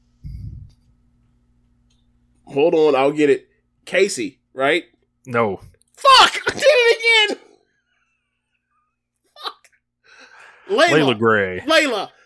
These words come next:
Speaker 1: Layla. I, I, <laughs> I promise you I'm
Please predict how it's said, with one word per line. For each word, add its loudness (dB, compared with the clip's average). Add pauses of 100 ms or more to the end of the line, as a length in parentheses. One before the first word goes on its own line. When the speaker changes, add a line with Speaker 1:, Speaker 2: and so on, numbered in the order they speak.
(140)
Speaker 1:
Layla. 0 (300)
I, -6 (140)
I, -8 (880)
<laughs> -
I 0
promise -6
you 0
I'm -6